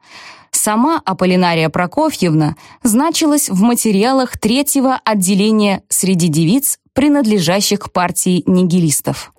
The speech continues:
Полагают, что Аполлинария и Достоевский познакомились в тысяча восемьсот шестьдесят первом году в Петербурге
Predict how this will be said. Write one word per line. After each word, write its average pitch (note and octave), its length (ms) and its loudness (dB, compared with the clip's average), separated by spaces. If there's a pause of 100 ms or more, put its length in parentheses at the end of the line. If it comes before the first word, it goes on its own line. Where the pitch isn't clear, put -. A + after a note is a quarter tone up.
(680)
Полагают, C#4 580 0
что - 340 -2
Аполлинария B3 760 2
и A#3+ 180 0
Достоевский G3+ 880 0
познакомились C#4 920 0
в - 140 -10
тысяча D#4 420 0
восемьсот A3+ 640 0
шестьдесят A#3+ 640 0
первом A#3 380 2
году G#3 440 0
в - 120 -18
Петербурге B3+ 760 2